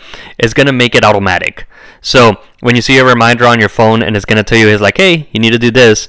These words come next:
you know, you're gonna act on it. So it's gonna be, um, uh, it's gonna be a reminder because, I mean, we take for granted how much information our brains takes every single day. Um, so having a little reminder to pop up to telling him, to, to telling us is like, "Hey, by the way,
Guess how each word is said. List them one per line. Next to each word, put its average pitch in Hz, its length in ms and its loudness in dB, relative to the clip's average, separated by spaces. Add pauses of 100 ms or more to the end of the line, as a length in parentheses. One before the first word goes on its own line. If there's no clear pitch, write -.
(380)
you 147 80 -2
know, 107 140 0
you're 110 100 -2
gonna 117 140 -2
act - 240 -4
on 98 140 0
it. - 160 -6 (180)
So 107 380 2 (340)
it's 110 140 -14
gonna 117 180 0
be, 113 360 2
um, 98 520 2 (380)
uh, 120 200 2
it's 110 140 -2
gonna 127 160 0
be 127 120 0
a 127 60 2
reminder 113 440 0
because, 110 340 -4
I 107 80 -4
mean, 107 220 -4
we 113 160 -4
take - 280 -6
for - 80 -4
granted 104 360 -2
how 110 100 -4
much 113 200 -8
information 104 600 -6
our 92 60 -2
brains 101 340 -2
takes - 380 -4
every 107 280 0
single 101 340 -4
day. 90 360 -2 (640)
Um, 101 320 2
so 110 220 0
having 127 360 -2
a 131 40 -2
little 127 160 0
reminder 110 400 -2
to 107 120 -10
pop 107 280 -2
up 107 140 0
to - 100 -6
telling 107 260 -2
him, 104 380 -4
to, 113 180 0
to - 340 -8
telling 110 280 0
us 98 160 -2
is 110 100 0
like, 98 160 0
"Hey, 135 160 0
by 120 160 0
the 117 80 -2
way, 117 340 2